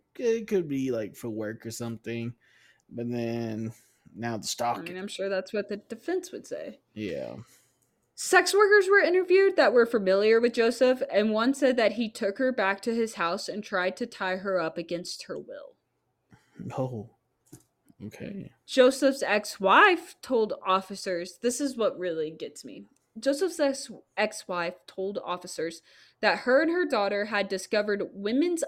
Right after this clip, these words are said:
Speaker 2: underwear and jewelry in their shed outside.
Speaker 1: Nah,
Speaker 2: Like
Speaker 1: he ain't keep,
Speaker 2: trophies.
Speaker 1: nah, he ain't just keeping that shit.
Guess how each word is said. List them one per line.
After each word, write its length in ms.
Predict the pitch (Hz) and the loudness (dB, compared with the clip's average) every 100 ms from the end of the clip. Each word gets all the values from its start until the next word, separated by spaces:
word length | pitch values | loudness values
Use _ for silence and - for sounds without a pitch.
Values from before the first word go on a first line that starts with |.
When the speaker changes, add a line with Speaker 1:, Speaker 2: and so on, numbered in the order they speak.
| 202 | -2
Speaker 2:
underwear 520 | 220 262 294 339 330 | 0 0 0 2 2
and 240 | 214 233 | 2 -2
jewelry 640 | 214 202 196 190 185 170 120 | -2 -2 -2 0 -2 -2 -2
in 140 | 208 | 0
their 200 | 185 175 | 2 0
shed 360 | 175 - 175 151 | -2 -4 -4 -4
outside. 640 | 123 - - 110 85 117 _ _ _ _ _ _ _ _ _ _ _ 113 | -8 -12 -14 -14 -14 -20 _ _ _ _ _ _ _ _ _ _ _ -4
Speaker 1:
Nah, 240 | 123 113 | 0 2
Speaker 2:
Like 100 | 123 | 2
Speaker 1:
he 180 | 127 113 | 2 0
ain't 100 | - | -2
keep, 80 | 120 | -4
Speaker 2:
trophies. 300 | 117 - - | -4 -6 -6
Speaker 1:
nah, 220 | 120 113 | -4 -2
he 260 | 123 131 120 | -2 0 -2
ain't 120 | 110 | -2
just 180 | 107 - | -6 -2
keeping 360 | 131 135 107 | -2 -2 -2
that 200 | 104 107 | -2 -4
shit. 460 | - 110 110 - | -4 -4 -6 -8